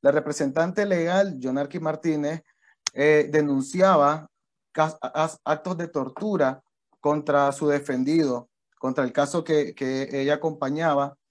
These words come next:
y ella hizo ver, y, y,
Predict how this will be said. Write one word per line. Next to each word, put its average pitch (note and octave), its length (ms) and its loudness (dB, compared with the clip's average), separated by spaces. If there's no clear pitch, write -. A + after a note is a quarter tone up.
y D3 180 2
ella F#3 380 4
hizo F#3 360 -2
ver, F3+ 380 4
y, C#3+ 400 2
y, C#3 120 0